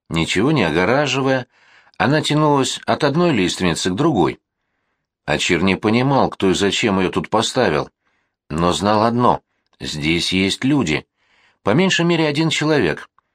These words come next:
И это точно не Переваловы, не Тюрин и не Монгол. Едва ли они, оказавшись в этом поганом лесу,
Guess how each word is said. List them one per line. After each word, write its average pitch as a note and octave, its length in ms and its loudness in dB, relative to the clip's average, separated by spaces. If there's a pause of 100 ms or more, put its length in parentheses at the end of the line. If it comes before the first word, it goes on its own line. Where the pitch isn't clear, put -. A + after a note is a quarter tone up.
(360)
И E2 100 0
это F#2+ 220 0
точно A2+ 420 0
не A2+ 80 2
Переваловы, F#2 720 0 (180)
не F#2+ 200 0
Тюрин C3 540 0
и D#2+ 80 -2
не E2 120 0
Монгол. F2 640 0 (520)
Едва C3 340 2
ли E3+ 80 2
они, F2 300 -2 (420)
оказавшись F#2 720 0
в F2+ 40 2
этом F2+ 260 2
поганом G2+ 480 0
лесу, A2 460 -2